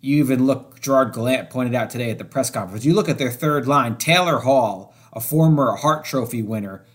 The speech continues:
is playing on their third line right now. So that's how good this Boston team is. So again, it's gonna be a really big test for the Rangers on Thursday at M S G, and Matt Porter is gonna help us get ready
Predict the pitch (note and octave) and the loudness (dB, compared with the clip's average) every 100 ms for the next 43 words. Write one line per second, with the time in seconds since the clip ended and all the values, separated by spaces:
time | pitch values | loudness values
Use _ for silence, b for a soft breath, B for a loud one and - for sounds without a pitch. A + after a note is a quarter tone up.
0 | b C3 - D#3 D3+ C3 B2 A#2 A2+ C3+ | b -8 -2 0 2 2 0 -2 -4 -4
1 | A#2 G#2+ A#2+ A2+ G#2 G2+ G#2 G2+ A2+ C3+ | -4 -4 -2 -2 -4 -8 -10 -10 -6 -2
2 | E3 E3 C3 C3+ A2+ A2 - A#2+ A2+ A2+ | 0 0 0 -2 -4 -10 -8 -6 -6 -10
3 | G2+ A#2 G#2+ G#2+ - B B - C#3 B2 | -8 -6 -6 -6 -12 B B -4 -2 4
4 | C#3 A#2 - C#3+ B2+ B2+ A#2 D3 D3 A#2+ | 2 2 -2 0 2 0 2 2 2 2
5 | C#3+ C3 A2 B2+ B2 - - b b - | 0 -2 -2 -8 -6 -6 -8 b b -12
6 | - D#3 D3+ B2+ A#2 C3 B2 A#2 A2+ - | -2 2 2 0 0 2 2 0 -6 -6
7 | B2 B2 A#2 B2+ A#2 A2+ A#2 A2 A#2 A2 | -6 -6 -4 -4 -4 -4 -4 -2 -4 -4
8 | A2 - E3+ D#3+ D3+ B B - A2+ A#2 | -4 -2 2 2 2 B B -4 0 2
9 | C3+ - - C#3 B2 A#2+ A#2+ A2+ G#2+ A#2 | 0 -2 -4 -4 -2 -4 -8 -8 -6 -4
10 | A2+ A2 - - b b - G#2+ A2 A2+ | -4 -4 -6 -12 b b -6 -6 -4 -2
11 | B2 A#2+ A#2 G#2 | 0 0 -2 -4